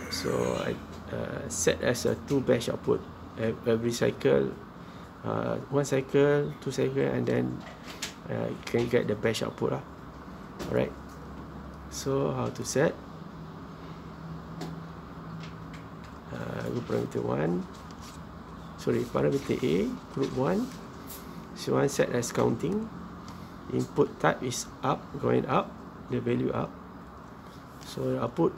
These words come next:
C, retain, mean your output will retain. Last one at fifteen, at preset value two, or bash, sector two.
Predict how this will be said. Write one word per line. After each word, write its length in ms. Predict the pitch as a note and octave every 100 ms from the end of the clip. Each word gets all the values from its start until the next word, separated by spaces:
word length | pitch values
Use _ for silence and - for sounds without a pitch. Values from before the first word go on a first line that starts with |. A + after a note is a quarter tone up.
| -
C, 320 | - E3 F#3+ A#3 - - -
retain, 480 | B2 C3 D#3 F3+ F3+ D3+
mean 240 | C#3 B2+
your 160 | - A#2
output 240 | - B2+
will 200 | B2 A#2+
retain. 480 | B2 B2+ D3+ F3 G3+ - - - - - - - -
Last 240 | A#2+ -
one 240 | C#3 C#3 - -
at 160 | C3
fifteen, 640 | - B2 - C#3 D3+ F#3+ - - - -
at 560 | B1 G#1+ G#1 G1+ G1+ - - -
preset 300 | C#3+ - -
value 300 | B2 A2+ A2
two, 320 | D3 G3 A3+ - - - -
or 140 | - A2+
bash, 560 | B2 E3 F#3 - - - - - - -
sector 400 | - - - B2+ -
two. 260 | D#3 A3